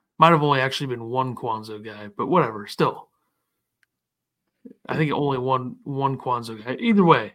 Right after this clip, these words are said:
it was the best player on the team was a Quan-, like, that team, I don't think Missouri is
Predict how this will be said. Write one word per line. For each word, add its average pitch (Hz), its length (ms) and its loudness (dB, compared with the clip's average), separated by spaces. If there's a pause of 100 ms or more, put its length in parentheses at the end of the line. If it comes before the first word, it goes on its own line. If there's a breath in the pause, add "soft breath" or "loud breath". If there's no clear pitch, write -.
it - 80 -10
was 147 160 -2
the 139 80 -2
best 165 300 2
player 120 220 -4
on 120 80 -10
the 120 60 -8
team 143 220 -2
was 117 120 -8
a 113 40 -12
Quan-, 117 200 -6 (340 loud breath)
like, 156 160 6
that 233 180 8
team, 170 380 6 (1160)
I 180 40 8
don't 262 180 10
think 226 120 6
Missouri 180 680 8
is 156 400 2